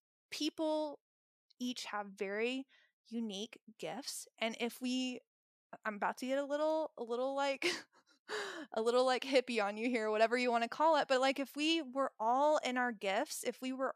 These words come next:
all in our integrity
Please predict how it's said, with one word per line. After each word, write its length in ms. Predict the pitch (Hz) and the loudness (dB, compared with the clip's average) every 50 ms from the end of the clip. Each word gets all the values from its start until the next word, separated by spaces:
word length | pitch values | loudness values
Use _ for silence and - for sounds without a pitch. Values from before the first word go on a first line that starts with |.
| _ - | _ -6
all 540 | 226 220 254 262 262 262 254 254 262 269 - _ _ _ _ _ _ _ _ _ _ _ _ _ _ _ _ _ _ _ _ _ _ _ _ _ _ _ _ _ - | 0 2 4 6 6 6 6 6 4 2 -2 _ _ _ _ _ _ _ _ _ _ _ _ _ _ _ _ _ _ _ _ _ _ _ _ _ _ _ _ _ 4
in 160 | 269 277 302 | 6 6 6
our 120 | 311 294 285 | 6 6 4
integrity 840 | 277 285 - 233 240 226 233 226 220 226 220 220 220 220 220 226 | 2 0 0 -2 -2 -2 -2 -4 -4 -4 -6 -8 -8 -8 -10 -12